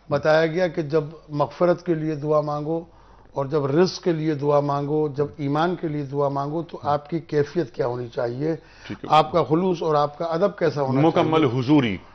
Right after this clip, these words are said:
Speaker 2: की
Speaker 1: मुकम्मल
Speaker 2: कैफियत
Speaker 1: हुजूरी
Speaker 2: हो
Speaker 1: की कैफियत होनी चाहिए।
Speaker 2: और अपनी जरूरत को अल्लाह
Speaker 1: हाँ,
Speaker 2: ताला की
Speaker 1: और
Speaker 2: खुशनूदी से मरबूत कर दिया
Speaker 1: हाँ, और
Speaker 2: जाए।
Speaker 1: बेहतरीन वक्त दुआ का वो है कि जब सारे बंदे सोए हुए हों,
Speaker 2: जी।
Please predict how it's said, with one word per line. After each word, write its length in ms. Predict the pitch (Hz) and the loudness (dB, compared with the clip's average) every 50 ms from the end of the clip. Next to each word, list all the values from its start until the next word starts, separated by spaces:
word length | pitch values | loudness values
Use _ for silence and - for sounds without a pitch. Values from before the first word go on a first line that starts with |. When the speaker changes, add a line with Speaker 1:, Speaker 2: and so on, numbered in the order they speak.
| - - | -6 0
Speaker 2:
की 80 | - 123 | 0 2
Speaker 1:
मुकम्मल 400 | 139 - 196 202 196 220 226 208 | 4 6 6 6 8 8 6 8
Speaker 2:
कैफियत 200 | 180 165 151 160 | 8 6 6 6
Speaker 1:
हुजूरी 200 | 180 190 208 311 | 6 6 6 4
Speaker 2:
हो 60 | 311 | 4
Speaker 1:
की 100 | 180 170 | 0 -2
कैफियत 460 | - 170 156 131 123 160 170 147 135 | -2 -2 -4 -2 -2 -2 -2 -2 -2
होनी 180 | 147 151 151 147 | -2 -2 -2 -2
चाहिए। 360 | 143 156 147 147 151 160 98 | 0 0 0 2 4 4 6
Speaker 2:
और 180 | 110 117 123 - | 6 4 4 2
अपनी 280 | 127 135 - - 160 143 | 0 0 2 2 2 4
जरूरत 500 | 120 123 120 131 156 175 202 190 - - - | 6 6 6 6 6 6 6 6 4 4 4
को 100 | 190 190 | 4 6
अल्लाह 220 | 170 151 151 147 | 6 6 4 4
Speaker 1:
हाँ, 80 | 139 151 | 4 6
Speaker 2:
ताला 260 | 143 135 139 143 143 | 6 6 6 4 2
की 160 | 143 - 175 | 2 2 2
Speaker 1:
और 140 | 160 160 143 | 2 2 2
Speaker 2:
खुशनूदी 520 | 151 139 - - 170 180 190 180 214 202 | 0 -2 0 -2 0 0 0 0 0 -2
से 140 | - - 185 | 0 0 0
मरबूत 540 | 160 139 135 127 120 123 156 175 180 180 - | 2 2 2 2 2 2 2 2 2 4 2
कर 140 | 147 120 104 | 2 2 2
दिया 160 | - - - | 2 0 0
Speaker 1:
हाँ, 140 | - - - | 0 0 0
और 140 | 143 151 - | -2 -2 -2
Speaker 2:
जाए। 100 | - - | -2 0
Speaker 1:
बेहतरीन 540 | 185 175 170 170 - 214 202 233 262 262 240 | 0 0 0 0 0 0 0 0 0 -2 0
वक्त 260 | 208 202 170 151 147 | 2 2 2 2 -2
दुआ 220 | 170 170 165 165 | 0 0 0 0
का 140 | 160 170 165 | 0 -2 -4
वो 140 | 156 156 156 | -2 0 0
है 120 | 160 165 | 0 0
कि 120 | 165 175 156 | 0 -4 -6
जब 140 | 160 151 | -6 -8
सारे 360 | 127 - - 156 160 180 208 196 | -8 -4 0 0 2 2 2 0
बंदे 320 | 175 170 165 156 165 156 | 0 -2 -4 -4 -6 -6
सोए 220 | - - 151 151 | -6 -6 -6 -4
हुए 240 | 143 135 131 135 139 | -4 -6 -8 -8 -8
हों, 480 | 127 127 139 180 208 202 - - - - | -8 -6 -6 -6 -6 -8 -10 -12 -12 -10
Speaker 2:
जी। 340 | 98 98 - 82 82 139 | -8 -8 -8 -8 -10 -12